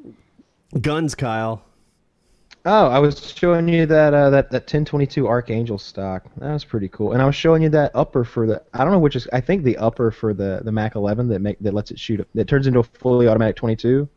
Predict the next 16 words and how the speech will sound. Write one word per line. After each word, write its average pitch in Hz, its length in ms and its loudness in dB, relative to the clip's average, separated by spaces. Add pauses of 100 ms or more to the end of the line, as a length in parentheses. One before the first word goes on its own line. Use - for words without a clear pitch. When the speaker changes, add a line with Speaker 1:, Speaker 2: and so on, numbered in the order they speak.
(300)
Speaker 2:
is 104 200 -2
the 101 80 -8
coolest 85 400 -10
of - 80 -14
the 90 60 -14
cool. - 260 -16 (1500)
Speaker 1:
So - 200 -6 (540)
you 247 280 0
like 175 460 -4 (1000)
bolt-on 135 600 -6
stuff 101 380 -8
that - 180 -6
some 170 300 -6
people 131 340 -4
don't 110 360 -8
like. 101 460 -8